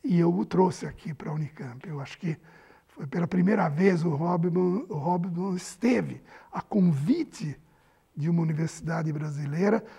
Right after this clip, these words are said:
falando pros nossos estudantes, eh, dialogando com os nossos professores,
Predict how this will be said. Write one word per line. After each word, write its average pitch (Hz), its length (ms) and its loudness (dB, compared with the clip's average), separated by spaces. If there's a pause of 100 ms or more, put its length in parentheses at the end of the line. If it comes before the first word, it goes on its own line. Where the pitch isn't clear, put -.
(160)
falando 208 720 8
pros 151 280 -6
nossos 156 400 -6
estudantes, 170 840 -4 (540)
eh, 160 300 4
dialogando 185 840 8
com 165 160 -4
os 139 120 -6
nossos 160 380 -4
professores, 185 840 0